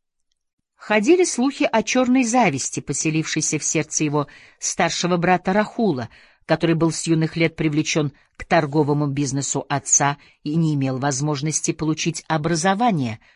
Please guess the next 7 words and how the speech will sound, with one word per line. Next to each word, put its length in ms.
в 140
частной 440
школе, 480
как 180
остальные 640
отпрыски 680
Рампракаша. 920